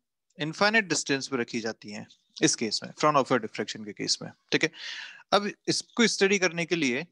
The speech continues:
अपने को यहाँ पे एक लेंस लगाना पड़ता है, एक कन्वर्जिंग लेंस, जो इन रेज को कन्वर्ज कर सके किसी यहाँ पे पॉइंट पे। ठीक है, स्क्रीन पे जाके कन्वर्ज कर सके।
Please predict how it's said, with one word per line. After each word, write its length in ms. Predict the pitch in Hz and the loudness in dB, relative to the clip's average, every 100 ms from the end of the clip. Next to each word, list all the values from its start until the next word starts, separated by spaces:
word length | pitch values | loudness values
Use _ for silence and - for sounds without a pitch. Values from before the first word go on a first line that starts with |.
| - | -8
अपने 220 | 135 165 | -6 -4
को 100 | 160 | -2
यहाँ 200 | 151 120 | -2 -2
पे 120 | 107 170 | -2 -2
एक 120 | 131 | -2
लेंस 260 | 117 113 117 | -4 -4 -6
लगाना 220 | 110 113 | -6 -6
पड़ता 340 | 110 110 123 | -4 -4 -2
है, 140 | 135 185 | -2 -2
एक 140 | 175 | -2
कन्वर्जिंग 500 | 127 123 139 143 139 | -2 2 2 2 -2
लेंस, 340 | 117 131 - - | -4 -4 -6 -2
जो 300 | 117 170 240 _ _ - - _ _ - | 2 2 0 _ _ -20 -20 _ _ -4
इन 140 | 147 | 0
रेज 300 | 131 160 185 | 4 6 6
को 240 | - 143 202 | 4 4 2
कन्वर्ज 600 | _ - 139 143 165 - | _ -2 0 6 4 4
कर 160 | 127 113 | 2 2
सके 300 | 117 120 151 | 2 0 0
किसी 420 | 117 - 151 - | -2 -2 -4 -2
यहाँ 160 | 113 104 | -2 0
पे 120 | 156 | 0
पॉइंट 340 | 160 143 107 | 2 2 2
पे। 120 | - - _ _ _ _ _ _ _ _ _ _ _ _ 180 _ - - | -4 -4 _ _ _ _ _ _ _ _ _ _ _ _ -20 _ -6 0
ठीक 120 | 143 | 2
है, 100 | 151 | 2
स्क्रीन 340 | - 160 165 | 4 6 6
पे 80 | 139 | 6
जाके 240 | 110 139 | 4 2
कन्वर्ज 380 | 175 127 113 107 | 0 2 2 2
कर 140 | - 107 | -2 -6
सके। 260 | - - | -6 -8